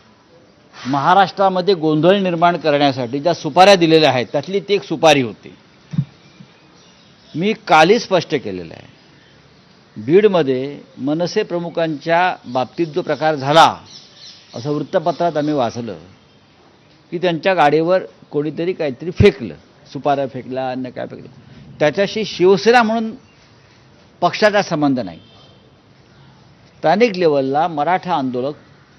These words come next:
अनेक पक्षातले एकत्र आले आणि त्यांनी निषेध व्यक्त केला असेल, पण त्याचा शिवसेना म्हणून ती भूमिका आहे का,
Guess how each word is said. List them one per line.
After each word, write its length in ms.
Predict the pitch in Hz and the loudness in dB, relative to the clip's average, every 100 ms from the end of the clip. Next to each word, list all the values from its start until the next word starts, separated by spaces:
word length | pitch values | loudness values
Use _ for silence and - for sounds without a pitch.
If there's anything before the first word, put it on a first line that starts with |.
| _ - | _ -8
अनेक 280 | 170 185 | -6 -6
पक्षातले 440 | 151 123 139 135 147 | -6 -8 -10 -8 -10
एकत्र 340 | - 196 156 | -6 -8 -4
आले 200 | 110 120 | -6 -4
आणि 120 | 160 | -8
त्यांनी 220 | 165 170 185 | -8 -10 -8
निषेध 340 | 160 - 185 | -6 -4 -2
व्यक्त 260 | 160 - 131 | -2 -6 -10
केला 180 | 120 110 | -8 -8
असेल, 280 | 90 - 80 - _ - _ - _ _ _ _ _ _ _ - - _ _ _ _ _ - | -10 -14 -20 -20 _ -20 _ -20 _ _ _ _ _ _ _ -20 -20 _ _ _ _ _ -12
पण 120 | 170 | -4
त्याचा 260 | 180 170 220 | -2 -2 -4
शिवसेना 600 | - 185 214 214 233 226 | 4 4 4 2 0 0
म्हणून 220 | 208 220 | -2 -6
ती 120 | 220 | -6
भूमिका 420 | 185 165 185 185 | -6 -4 -2 0
आहे 160 | 160 160 | 2 2
का, 300 | 151 143 | 0 -2